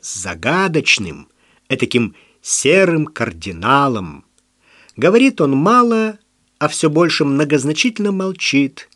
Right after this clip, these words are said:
или роняет короткие фразы, в отличие от словоохотливого Березовского. Одна газета даже назвала его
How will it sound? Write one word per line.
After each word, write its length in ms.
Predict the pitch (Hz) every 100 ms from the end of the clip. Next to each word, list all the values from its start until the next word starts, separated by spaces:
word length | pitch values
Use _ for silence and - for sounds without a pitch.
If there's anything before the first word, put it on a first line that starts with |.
| _ _ _ -
или 160 | 277
роняет 480 | 214 185 202 202 196
короткие 560 | - 131 214 - 104 87
фразы, 640 | - 123 131 117 120 123 _ _ _ -
в 20 |
отличие 720 | 92 - 233 - 226 226 214 - _
от 220 | 175 208 -
словоохотливого 1300 | - 113 101 90 - 135 156 - 139 135 131 131 - _
Березовского. 800 | 120 110 92 90 - - 78 - _ _ _ - - - -
Одна 280 | 156 147 175
газета 400 | 151 151 180 160
даже 380 | 139 143 151 156 -
назвала 480 | 123 117 135 190 202
его 380 | 160 113 101